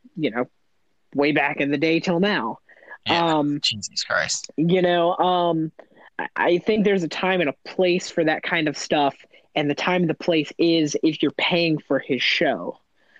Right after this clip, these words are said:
Speaker 2: Right.
Speaker 1: Um, and no one is stopping you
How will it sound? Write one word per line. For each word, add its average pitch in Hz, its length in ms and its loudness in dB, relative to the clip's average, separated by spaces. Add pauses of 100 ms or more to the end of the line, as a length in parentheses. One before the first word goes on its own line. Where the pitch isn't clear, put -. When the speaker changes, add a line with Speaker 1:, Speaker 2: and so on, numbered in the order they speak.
(360)
Speaker 2:
Right. 147 240 2
Speaker 1:
Um, 123 220 0 (400)
and 156 420 2 (140)
no 180 300 4
one 277 180 4
is 208 140 2
stopping 190 520 2
you 220 480 2